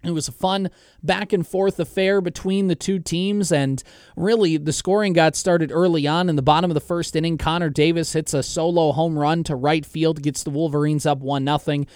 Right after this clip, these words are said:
They tack on a couple more, and then Staples Motley in the top of the second gets two. It's three to two. By the sixth inning, after both teams exchange a suicide and a safety squeeze, we're tied up at four going into the top of the sixth inning.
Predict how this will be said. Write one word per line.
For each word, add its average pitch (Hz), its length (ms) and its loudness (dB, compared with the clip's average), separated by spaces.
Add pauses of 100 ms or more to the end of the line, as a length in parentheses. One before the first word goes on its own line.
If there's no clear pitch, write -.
(200)
They 208 160 4
tack 214 280 0
on 202 200 2
a 190 40 -4
couple 190 280 4
more, 190 340 4 (240)
and 165 160 0
then 196 360 4 (140)
Staples 185 480 2
Motley 180 400 0
in 190 100 0
the 151 60 2
top 190 300 -4
of 196 60 -4
the 180 80 0
second 175 400 0
gets 143 260 -2
two. 208 400 0
It's - 220 -8
three 147 260 -2
to 131 100 -4
two. 208 380 2 (300)
By 214 160 4
the 202 100 2
sixth - 380 -2
inning, 226 240 0
after 160 400 -2 (100)
both 202 220 4
teams 180 320 -2
exchange 160 560 -2
a 139 80 -6
suicide 165 760 0 (300)
and 240 240 0
a 190 40 4
safety 208 520 -2
squeeze, 143 560 -4 (240)
we're 185 100 0
tied 175 240 4
up 160 100 2
at 156 140 2
four 185 340 4
going 160 280 2
into 156 180 0
the 131 80 -6
top 160 280 -2
of 156 60 -8
the 135 60 -6
sixth - 400 -4
inning. 143 300 -2